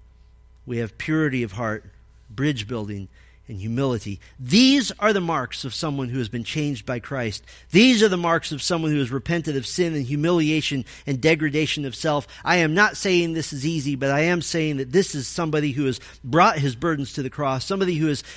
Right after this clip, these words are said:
already committed to Christ to deny yourself, to take up your cross, and to follow him. This is someone who has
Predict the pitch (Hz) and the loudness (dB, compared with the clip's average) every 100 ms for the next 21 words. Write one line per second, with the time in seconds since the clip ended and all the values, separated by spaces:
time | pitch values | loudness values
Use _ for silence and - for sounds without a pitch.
0 | - - 208 196 - 170 170 214 240 196 | -6 2 4 4 4 0 6 8 10 6
1 | 156 - - 151 - 180 175 - 151 127 | 4 -10 -12 -8 2 4 4 2 0 2
2 | 147 175 202 170 - 156 127 147 196 190 | 2 4 6 4 2 -2 -2 2 2 2
3 | 175 - - 160 139 143 131 - 190 190 | -2 -4 -4 -4 -2 -4 -6 2 4 6
4 | 160 123 127 113 - - - - - _ | 4 0 -2 -4 -8 -20 -20 -20 -20 _
5 | 143 160 180 - 202 190 175 160 165 147 | -2 0 0 2 2 2 0 2 0 0
6 | - | -4